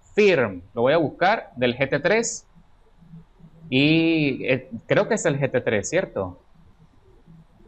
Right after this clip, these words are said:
Bueno, ahora revisamos esa parte. Ok. Entonces, antes de desbloquear el Koenigsegg C C X, lo voy a desbloquear en conjunto con el Lycan. Vamos a terminar los eventos de laboratorio para seguir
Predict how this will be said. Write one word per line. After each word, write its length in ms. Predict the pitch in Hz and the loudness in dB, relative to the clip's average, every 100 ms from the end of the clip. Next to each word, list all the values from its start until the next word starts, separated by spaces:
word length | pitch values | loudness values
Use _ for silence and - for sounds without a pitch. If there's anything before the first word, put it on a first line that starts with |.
| - - - | -20 -20 -2
Bueno, 220 | 123 120 | 0 2
ahora 380 | 143 170 220 208 | 4 4 4 4
revisamos 500 | 175 147 147 147 147 | 2 0 0 -2 -2
esa 200 | 143 - | -2 -4
parte. 340 | 95 - - | -6 -6 -6
Ok. 180 | 151 156 - - - - - | -4 -4 -12 -16 -20 -20 -4
Entonces, 460 | 139 220 202 147 175 | 0 2 2 0 2
antes 400 | 180 202 247 202 | 0 4 2 4
de 160 | 208 | 4
desbloquear 540 | 202 185 156 151 165 180 | 4 4 2 2 0 0
el 100 | 175 | 0
Koenigsegg 500 | 180 185 180 180 165 | 0 0 0 -2 -2
C 120 | 147 | -4
C 300 | - 165 160 | 0 0 0
X, 520 | 151 160 151 160 160 113 | -2 -2 -2 -2 -4 -2
lo 100 | 110 | 2
voy 140 | 123 | 4
a 80 | 165 | 2
desbloquear 500 | 156 131 123 147 170 | 2 0 0 0 0
en 160 | 180 | -2
conjunto 640 | 160 139 120 110 160 160 190 | -2 -2 -2 -2 -2 -2 0
con 180 | 143 123 | 0 0
el 120 | 117 | 2
Lycan. 480 | 165 226 226 135 123 | 2 2 0 -2 0
Vamos 300 | 120 147 160 | -2 0 0
a 120 | 170 - - - - _ - | -2 -4 -20 -20 -20 _ -4
terminar 440 | 131 123 123 131 156 | 0 2 2 2 2
los 320 | 202 156 - | -2 -2 -8
eventos 460 | 127 127 139 139 180 | -2 2 2 0 0
de 80 | 190 | 2
laboratorio 600 | 165 143 127 156 220 214 | 4 2 2 2 2 2
para 200 | 160 139 | 0 0
seguir 640 | - 120 156 240 - - | 0 2 2 2 0 -6